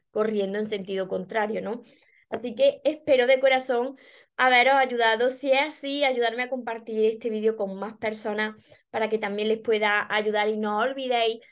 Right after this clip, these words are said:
los que no estáis suscritos y suscritas, suscribirse a mi canal y activar la campanita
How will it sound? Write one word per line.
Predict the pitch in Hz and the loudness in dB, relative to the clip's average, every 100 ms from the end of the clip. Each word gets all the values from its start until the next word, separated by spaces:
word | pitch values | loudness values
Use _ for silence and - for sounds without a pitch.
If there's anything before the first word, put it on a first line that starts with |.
| _ | _
los | 247 247 | -8 -4
que | 254 | -2
no | 240 | 0
estáis | 240 269 269 262 | 0 0 -2 -2
suscritos | 262 254 277 262 254 254 - _ | -6 -6 -8 2 4 4 -2 _
y | 285 | -4
suscritas, | 294 262 - 262 254 254 254 _ _ | -4 -6 -6 -2 2 2 0 _ _
suscribirse | - 302 277 285 240 240 | -6 -4 -2 -2 -2 -2
a | 294 | -4
mi | 285 | 0
canal | 277 262 269 | 2 2 2
y | |
activar | 269 - 247 247 | 0 -2 -2 -2
la | 269 | -2
campanita | 277 262 233 233 226 247 | -6 -4 -6 -4 -2 -2